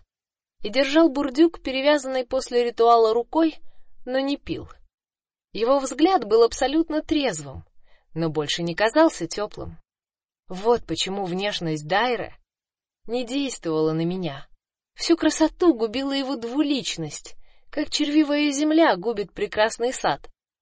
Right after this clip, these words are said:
Обученная той же двуличности с детства, именно ее я почуяла за Лигу. И не ошиблась.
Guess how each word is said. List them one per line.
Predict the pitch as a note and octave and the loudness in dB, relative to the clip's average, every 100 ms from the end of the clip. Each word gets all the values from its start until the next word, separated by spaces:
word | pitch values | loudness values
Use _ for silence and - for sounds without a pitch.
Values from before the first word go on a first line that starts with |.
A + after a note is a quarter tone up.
| _ _ _ | _ _ _
Обученная | - D#3+ G3 - F3 E3 D#3+ | -6 -4 -4 -4 -2 -2 -2
той | F#3 G3+ | -4 -4
же | E3+ | -4
двуличности | D#3+ E3+ G3+ - E3 - F3 | -2 -2 -4 -6 -6 -6 -6
с | D#3+ | -4
детства, | F#3+ C4 - - - - - _ _ - | -2 -2 -6 -12 -12 -18 -20 _ _ -14
именно | B3+ C4+ C4+ C4+ | -8 -6 -6 -6
ее | C4 C4+ C4+ C#4 | -4 -6 -4 -2
я | A3+ D3+ | -2 -2
почуяла | D#3+ E3 - G#3+ F3 D#3+ | -4 -6 -6 -2 0 -2
за | D#3 F#3 | 0 -2
Лигу. | G#3 G3 C#3 - _ _ _ _ _ | -2 -8 -12 -18 _ _ _ _ _
И | D#3 | -8
не | D#3 D3 | -6 -4
ошиблась. | F#3+ - A3+ F3 A3 - | -4 -2 -2 -4 -8 -12